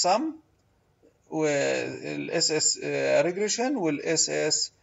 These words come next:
residual، آه، و-، وأيضًا ال mean square sum of regression وال mean square sum of،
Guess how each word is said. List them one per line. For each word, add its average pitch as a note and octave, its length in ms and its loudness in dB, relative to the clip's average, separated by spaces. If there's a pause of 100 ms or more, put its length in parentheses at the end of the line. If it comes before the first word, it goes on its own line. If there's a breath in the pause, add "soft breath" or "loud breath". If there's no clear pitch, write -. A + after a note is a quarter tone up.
(200)
residual، C3 720 2 (960 soft breath)
آه، C#3+ 800 4 (120)
و-، D#3+ 560 2 (300)
وأيضًا D#3+ 800 2
ال D#3 300 0
mean D#3+ 640 -2 (300)
square D3+ 340 4
sum C3 540 0
of C3+ 200 0 (280)
regression F3+ 500 0
وال C#3 400 -4
mean - 40 -6
square B2+ 420 -4
sum C3+ 300 -4
of، B2+ 320 2